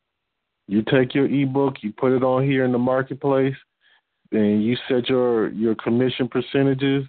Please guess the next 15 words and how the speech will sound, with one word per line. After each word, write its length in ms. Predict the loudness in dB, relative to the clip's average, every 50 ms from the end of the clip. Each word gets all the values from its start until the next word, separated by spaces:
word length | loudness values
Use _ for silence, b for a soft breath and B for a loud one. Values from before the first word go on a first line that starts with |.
| _ _ _ _ _ _ _ _ _ -4
and 440 | 0 0 2 2 2 2 2 2 0
what 220 | 0 0 -2 -2
people 560 | -2 -2 -2 -2 0 0 0 2 0 0 -2 -6 -10 -8 -4
are 500 | -2 0 2 2 2 2 2 2 2 0
doing 500 | -2 -2 -2 0 2 2 2 2 2 2
and 80 | 0 2
have 220 | 2 0 0 0
been 160 | 0 0 0
doing 400 | 0 0 2 2 2 2 0 -2 -6 _ _ _ _ _ _ _ _ -20 _ _ -2
for 300 | 0 2 2 2 0 -4 _ _
probably 400 | -2 0 2 2 4 2 0 0 -2 -2
ten 200 | 0 0 0 2
years 320 | 0 0 2 2 0 0 0
or 80 | 0 0
more, 360 | 0 0 0 0 0 -2